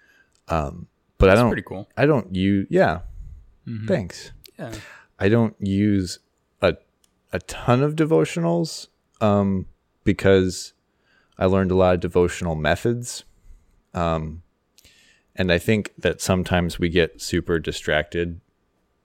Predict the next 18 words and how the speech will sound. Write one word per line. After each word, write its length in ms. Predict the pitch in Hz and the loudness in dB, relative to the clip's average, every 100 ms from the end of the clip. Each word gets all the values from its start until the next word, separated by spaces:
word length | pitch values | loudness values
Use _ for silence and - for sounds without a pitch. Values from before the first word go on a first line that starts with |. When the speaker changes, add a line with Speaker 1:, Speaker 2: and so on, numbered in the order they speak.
| - | -12
Speaker 1:
by 540 | 90 82 78 78 78 - _ _ _ _ _ - | -2 2 2 2 -2 -10 _ _ _ _ _ -2
what 200 | 87 - | -2 0
somebody 340 | 87 80 78 | -2 0 0
else 200 | 73 - | 0 -2
thinks 240 | 85 82 | -6 -6
about 280 | 90 87 82 | -2 0 0
God's 320 | - 85 85 | 0 0 -2
word. 280 | 87 87 87 | -2 0 0
And 300 | 82 80 76 - _ - | -4 -8 -10 -16 _ -12
we, 200 | 92 - - | -12 -12 -14
we 280 | 95 90 | -6 0
always 400 | 85 95 92 90 95 | 4 4 4 2 -2
wanna, 320 | 87 82 87 _ _ | -4 -4 -6 _ _
it's 320 | - - 117 | -14 -6 -2
a 40 | 120 | 0
two-edged 320 | - 104 78 | 2 2 2
sword, 240 | - 78 71 | -4 -4 -2
right? 180 | 82 | -4